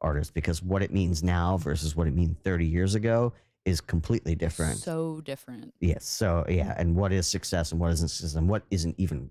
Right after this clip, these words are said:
Speaker 1: realistic? What was realistic or attainable thirty years ago is not now, you know? And so
Speaker 2: Right. And, and also, I mean, I think this kind of ties into what you're saying too, is that what we perceive as being good and perfect and successful is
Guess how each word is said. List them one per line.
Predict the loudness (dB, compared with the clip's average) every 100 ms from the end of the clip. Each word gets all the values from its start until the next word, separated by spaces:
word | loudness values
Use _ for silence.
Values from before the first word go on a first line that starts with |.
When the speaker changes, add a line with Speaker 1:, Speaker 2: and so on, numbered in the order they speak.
| -6
Speaker 1:
realistic? | -2 -2 -2 -2
What | 0
was | 2 2
realistic | 2 2 2 0 0
or | 0
attainable | 0 2 2 2 0
thirty | 0 0
years | 2 0
ago | 0 0
is | -2
not | 0 2 2 0
now, | -4 -6 -6 -8
you | -10
know? | -12 -6 -4
And | -4
so | -4 -4 2
Speaker 2:
Right. | 2 2 0 -6 -8
And, | -6 -6 -10
and | -10 -8 -10 -12 -6
also, | -6 -4 -4 -4 -4 -4 -6 -10 -16 _ _ _ _
I | -8
mean, | -4 -2
I | -2
think | -6 -10
this | -10
kind | -8 -6 -6
of |
ties | -6 -8 -6
into | -6 -8
what | -8 -6
you're | -6
saying | -6 -4 -4
too, | -4 -4
is | -4 -4
that | -4 -6
what | -4 -2 -2
we | -2 -4 -4 -4 -8 _ _
perceive | -6 -4 -2 0 0
as | 0
being | -2 -4 -2
good | 0 0 0
and | -2
perfect | -4 -6 -6 -8
and | -6 -6
successful | -6 -4 -2 -2 0 0 2
is | 0 -2 -8